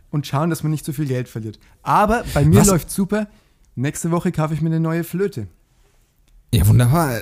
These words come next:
Speaker 2: So, denn da muss man auch wieder gescheit investieren. Wo wir gerade dabei sind, Flöten kaufen. Du hast jetzt wieder genügend Geld, um eine gute neue Flöte, von welcher Marke, was vielleicht für unsere Flötenkenner, was für eine Marke soll's sein?
Speaker 1: Ja, da habe ich mich noch nicht ganz entschieden. Muramatsu ist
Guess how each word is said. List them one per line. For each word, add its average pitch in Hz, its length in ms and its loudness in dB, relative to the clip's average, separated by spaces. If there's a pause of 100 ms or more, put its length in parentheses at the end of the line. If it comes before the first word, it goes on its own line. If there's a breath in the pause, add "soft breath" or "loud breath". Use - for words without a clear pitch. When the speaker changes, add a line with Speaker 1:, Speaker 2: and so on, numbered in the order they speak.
Speaker 2:
So, 131 200 4 (320 loud breath)
denn 147 80 4
da 170 100 2
muss 190 140 0
man 160 80 2
auch 180 80 4
wieder 160 160 4
gescheit 147 340 0
investieren. 127 640 0 (300 loud breath)
Wo 143 180 4
wir 160 80 4
gerade 117 340 2
dabei 90 360 2
sind, 85 340 -2 (140)
Flöten 104 500 2
kaufen. 85 400 -4
Du 117 160 4
hast 147 120 2
jetzt - 260 -4
wieder 123 160 4
genügend 131 420 0
Geld, 117 420 0 (120)
um 110 220 2
eine 107 340 2 (140)
gute 151 420 0
neue 113 240 2
Flöte, 135 580 0
von 110 160 0
welcher 107 440 2
Marke, 127 520 0
was 104 300 -2
vielleicht 104 220 0
für 127 60 0
unsere 117 160 0
Flötenkenner, 139 760 0 (240 loud breath)
was 107 140 -4
für - 60 -4
eine 113 80 0
Marke 123 280 0
soll's 107 220 4
sein? 127 260 0 (1160 soft breath)
Speaker 1:
Ja, 107 160 -4
da 117 100 -2
habe 131 100 -2
ich 127 80 -8
mich 139 120 -4
noch 147 80 0
nicht 139 140 -4
ganz 147 180 -4
entschieden. 185 600 2
Muramatsu 147 720 2
ist - 400 -6